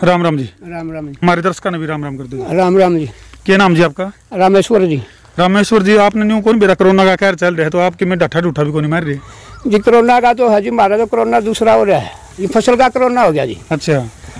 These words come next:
Speaker 2: फसल इतनी खराब होगी जी,
Speaker 1: हम्म।
Speaker 2: लोग मैंने तो इतना तंग करने लग गए।
Speaker 1: हम्म।
Speaker 2: अब जिस time पर दुष्यंत का दिग्विजय का election था,
Speaker 1: आपने क्यों तंग करने लग गए?
Speaker 2: न्यू कहे भैया, तू, तूने वोट दिवाई थी।
Speaker 1: जेजेपी के कार्यकर्ता हो आप?
Speaker 2: हाँ, जेजेपी का कार्यकर्ता हूँ।
Speaker 1: अच्छा।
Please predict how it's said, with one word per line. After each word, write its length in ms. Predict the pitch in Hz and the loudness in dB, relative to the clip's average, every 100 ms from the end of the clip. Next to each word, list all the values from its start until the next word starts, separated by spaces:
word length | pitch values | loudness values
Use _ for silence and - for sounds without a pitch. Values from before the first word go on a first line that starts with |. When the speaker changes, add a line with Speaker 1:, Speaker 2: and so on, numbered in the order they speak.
| - - | -20 -2
Speaker 2:
फसल 300 | 226 240 254 | 0 2 2
इतनी 560 | 254 240 254 247 247 262 | 0 -2 -4 -4 -6 -6
खराब 320 | 208 233 240 | 0 2 4
होगी 220 | 214 180 | 2 2
जी, 240 | 160 165 175 - - | 2 0 -4 -10 -6
Speaker 1:
हम्म। 200 | 170 160 | 0 2
Speaker 2:
लोग 240 | 208 262 254 | 4 4 2
मैंने 220 | 269 262 | 0 2
तो 120 | 254 | 2
इतना 280 | 254 254 277 | 2 2 2
तंग 200 | 247 254 | 2 0
करने 320 | 233 233 233 | 0 0 2
लग 140 | 226 175 | 2 4
गए। 240 | 190 208 | 4 2
Speaker 1:
हम्म। 520 | 247 - 165 147 131 127 | 0 -8 -6 -4 -4 -2
Speaker 2:
अब 120 | 190 | 0
जिस 540 | 196 208 339 339 - | 2 0 -4 -10 -2
time 200 | 226 233 | 0 0
पर 140 | 240 226 | 0 -2
दुष्यंत 400 | 180 226 247 214 | -2 -2 0 0
का 160 | 247 | 0
दिग्विजय 540 | 214 214 214 233 226 220 | 0 -4 -6 -4 -2 0
का 100 | 214 | 2
election 360 | 220 - 208 | 0 0 -2
था, 320 | 165 165 185 - - - | 0 0 -2 -10 -8 -2
Speaker 1:
आपने 280 | 208 240 226 | 0 0 -4
क्यों 140 | 185 | -2
तंग 180 | 160 156 | -2 0
करने 160 | 147 | 2
लग 140 | 151 139 | 2 2
गए? 160 | 131 110 _ 208 | -4 -8 _ -2
Speaker 2:
न्यू 180 | 262 | 0
कहे 300 | 320 359 311 | 4 4 4
भैया, 440 | 311 302 302 277 269 | 2 0 0 2 0
तू, 160 | 240 269 302 302 285 | 0 -4 -2 -2 -2
तूने 240 | 240 285 294 | -4 0 2
वोट 300 | 240 302 294 | 2 2 0
दिवाई 340 | 262 233 202 | 0 0 0
थी। 320 | 175 185 202 _ 156 | -4 -10 -12 _ -2
Speaker 1:
जेजेपी 380 | 220 247 233 | 0 2 2
के 100 | 240 | 2
कार्यकर्ता 400 | 226 220 196 175 | 2 2 0 -2
हो 120 | 156 135 | -4 -4
आप? 80 | 165 | -4
Speaker 2:
हाँ, 160 | 240 | -4
जेजेपी 380 | 233 254 262 269 | -2 -4 -4 -2
का 120 | 262 | 0
कार्यकर्ता 560 | 247 226 214 208 185 - | 2 0 0 -4 0 2
हूँ। 180 | 233 285 | 2 0
Speaker 1:
अच्छा। 380 | 208 147 123 | -4 -8 -8